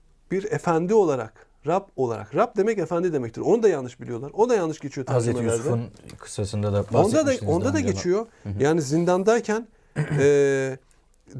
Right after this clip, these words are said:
Speaker 1: diyor ki, "Çıktığın zaman efendine söyle." diyor. Burada
Speaker 2: Ki orada
Speaker 1: durumu
Speaker 2: Rabbin
Speaker 1: anlat.
Speaker 2: irade
Speaker 1: Efendine
Speaker 2: ediyor.
Speaker 1: söyle derken o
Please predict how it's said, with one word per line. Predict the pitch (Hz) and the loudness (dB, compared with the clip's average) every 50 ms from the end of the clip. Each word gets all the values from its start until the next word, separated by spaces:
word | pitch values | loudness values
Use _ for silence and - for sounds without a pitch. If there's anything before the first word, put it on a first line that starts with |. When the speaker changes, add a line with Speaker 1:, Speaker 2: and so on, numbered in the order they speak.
| 120 120 - _ - 139 123 123 | -14 -14 -16 _ -14 -10 -8 -2
Speaker 1:
diyor | 135 170 220 262 247 | 2 4 4 4 2
ki, | - - - 139 - - _ _ _ _ _ _ _ _ _ - - _ _ _ - | -2 -8 -8 -8 -8 -10 _ _ _ _ _ _ _ _ _ -20 -20 _ _ _ -10
"Çıktığın | - 151 - - 220 233 | -10 -6 -2 -2 0 2
zaman | 214 226 220 208 196 160 - - _ _ _ _ _ _ _ _ _ - | 2 4 2 2 2 -2 -6 -10 _ _ _ _ _ _ _ _ _ -6
efendine | 143 - - 190 190 190 190 196 190 190 | -4 -2 0 0 0 0 2 0 0 0
söyle." | - - 170 165 185 220 262 233 | 0 0 0 2 2 2 0 -2
diyor. | 185 123 104 110 117 - _ _ _ _ _ - | -2 -4 -4 -4 -8 -12 _ _ _ _ _ -6
Burada | 139 139 143 160 160 - - _ _ _ _ - | -4 0 2 2 2 2 0 _ _ _ _ -8
Speaker 2:
Ki | - - | -4 -2
orada | 107 101 | 0 2
Speaker 1:
durumu | 98 95 - 107 | 2 2 2 2
Speaker 2:
Rabbin | 110 101 | 2 2
Speaker 1:
anlat. | - 98 - - - - | 2 2 0 0 -2 -4
Speaker 2:
irade | 104 101 95 95 82 113 147 | -6 -6 -6 -6 -4 -2 0
Speaker 1:
Efendine | 165 180 190 190 196 | 2 2 2 2 2
Speaker 2:
ediyor. | 196 196 | 0 0
Speaker 1:
söyle | 196 - 185 190 202 196 | 0 0 0 2 2 2
derken | 247 262 247 - 170 151 | 2 0 -2 -2 -4 -4
o | 139 131 131 | -4 -4 -6